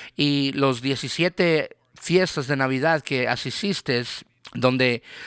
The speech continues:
tal vez un amigo está comportando como un niño y se ve como que está bailando con las palabras y no la música, y te quedas para verlo.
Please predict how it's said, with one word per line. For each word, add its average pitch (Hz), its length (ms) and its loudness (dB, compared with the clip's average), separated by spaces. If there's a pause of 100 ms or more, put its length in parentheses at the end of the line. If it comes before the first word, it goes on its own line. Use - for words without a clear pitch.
tal 135 140 2
vez 147 240 4
un 160 280 0
amigo 139 560 2
está 147 260 0
comportando 156 520 0
como 131 320 2
un 147 100 0
niño 147 560 0 (160)
y 151 120 0
se 160 180 4
ve 185 140 2
como 214 240 0
que 156 80 0
está 165 320 4
bailando 160 680 0
con 143 160 -2
las 127 160 -4
palabras 143 640 -2
y 127 140 -6
no 127 140 0
la 139 100 0
música, 180 640 -2 (320)
y 135 140 -2
te 135 140 -2
quedas 156 480 2
para 131 260 0
verlo. 165 540 2